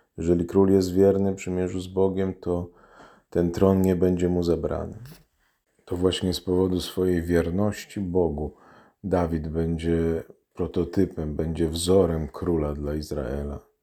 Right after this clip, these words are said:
I jego ludzkim potomkiem będzie prawdziwy król Izraela, Jezus Chrystus. W Ewangelii dzisiejszej widzimy Jezusa, który rozsyła swoich apostołów.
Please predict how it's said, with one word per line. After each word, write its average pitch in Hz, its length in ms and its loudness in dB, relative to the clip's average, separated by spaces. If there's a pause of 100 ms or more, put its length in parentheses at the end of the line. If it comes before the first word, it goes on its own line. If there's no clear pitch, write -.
(300)
I 87 200 -4
jego 92 340 4
ludzkim 87 500 0
potomkiem 80 800 -6 (160)
będzie 76 680 0 (760)
prawdziwy 85 600 0
król 78 440 -2
Izraela, 76 640 0
Jezus 78 420 0
Chrystus. - 720 -6 (920)
W 92 100 -4
Ewangelii 82 560 2
dzisiejszej 80 600 0
widzimy 78 500 -4
Jezusa, 78 640 -2 (480)
który 78 320 -6
rozsyła 78 640 0
swoich 78 420 -4
apostołów. - 1080 -8